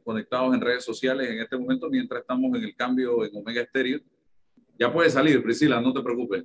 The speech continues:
Puedes seguir allá en tus actividades. Gracias. Le decía a, le quiero decir a los oyentes, y le decía a César,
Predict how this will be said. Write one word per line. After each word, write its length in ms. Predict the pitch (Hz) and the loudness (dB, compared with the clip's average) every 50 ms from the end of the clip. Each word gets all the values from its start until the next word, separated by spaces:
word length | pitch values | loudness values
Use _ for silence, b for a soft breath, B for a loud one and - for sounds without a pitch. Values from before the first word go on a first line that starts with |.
| - _ - | -8 _ -4
Puedes 220 | 113 120 123 123 | -2 0 0 2
seguir 240 | 123 113 113 120 117 | 0 2 2 4 4
allá 500 | 110 107 107 104 101 98 92 87 85 85 _ _ _ _ _ | 4 4 4 2 2 0 -2 -4 -6 -10 _ _ _ _ _
en 220 | - 101 98 92 | -8 -8 -8 -6
tus 160 | - 104 98 98 | -4 -4 -4 -4
actividades. 720 | 95 87 - 104 98 98 104 107 98 85 78 - _ _ _ _ _ _ | -4 -4 0 0 2 2 2 2 2 0 -4 -6 _ _ _ _ _ _
Gracias. 460 | - 107 117 113 107 92 82 - - - - - - - - - - - - _ _ _ _ _ _ _ _ _ _ _ | -2 0 0 0 0 -2 -8 -10 -10 -18 -20 -20 -20 -20 -20 -20 -20 -20 -20 _ _ _ _ _ _ _ _ _ _ _
Le 220 | - 113 123 120 | 0 4 4 6
decía 800 | 120 120 120 117 120 - 147 156 156 151 151 147 147 - - - - | 6 6 6 4 4 4 4 6 6 6 4 2 0 -2 -6 -10 -8
a, 680 | 113 117 117 117 117 113 113 113 113 113 113 - - - | -4 -2 0 0 0 0 -2 -2 -4 -4 -6 -6 -8 -6
le 140 | 127 127 127 | -4 -4 0
quiero 180 | - 170 180 180 | 0 0 2 2
decir 300 | 165 156 160 175 170 170 | 0 2 2 0 2 2
a 60 | 160 | 0
los 100 | 151 135 | 0 0
oyentes, 500 | 135 127 127 147 151 143 135 - 151 151 | 2 2 2 0 -2 -4 -4 -4 -4 -4
y 120 | 147 131 | -4 -2
le 120 | 120 120 117 | -2 0 0
decía 300 | 113 113 - 147 151 147 | 0 0 0 0 0 0
a 40 | - | 0
César, 380 | - 156 147 151 160 151 143 | 0 0 0 0 -2 -2 -2